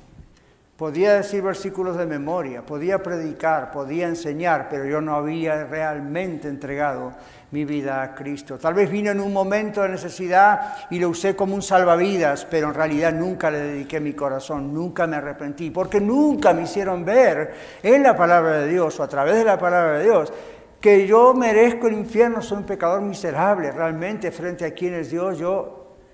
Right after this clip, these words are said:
pero cuando lo vi, recibí a Jesucristo y mi vida cambió". ¿Ven? Ya. Ahora, Dios va a humillar a aquellos que creen que no necesitan ser perdonados y confían en sí mismos porque, bueno, van a una iglesia o tienen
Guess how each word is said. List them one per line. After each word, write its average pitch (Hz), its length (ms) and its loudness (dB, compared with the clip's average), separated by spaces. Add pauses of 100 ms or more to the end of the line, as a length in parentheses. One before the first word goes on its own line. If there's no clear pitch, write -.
pero 156 280 -2
cuando 156 340 -2
lo 143 160 -2
vi, 247 680 0
recibí 165 440 -4
a 170 80 0
Jesucristo 175 680 -6
y 180 120 -6
mi 170 120 -4
vida 165 300 -2
cambió". 160 640 -2 (640)
¿Ven? 240 300 -6 (560)
Ya. 226 540 -2 (320)
Ahora, 170 320 4
Dios 233 280 4
va 254 40 8
a 254 60 8
humillar 208 720 2
a 151 60 -4
aquellos 180 480 -2
que 156 140 -14
creen 190 400 -4
que 165 160 -8
no 165 120 -6
necesitan 160 840 -12 (240)
ser - 340 -2
perdonados 143 840 -2 (180)
y 156 80 -8
confían 185 520 0
en 180 100 -4
sí 170 160 -6
mismos 185 320 -6
porque, 175 320 -4
bueno, 220 300 2
van 185 160 2
a 180 40 -4
una 165 140 -4
iglesia 135 440 -10
o 135 120 -8
tienen 170 360 -8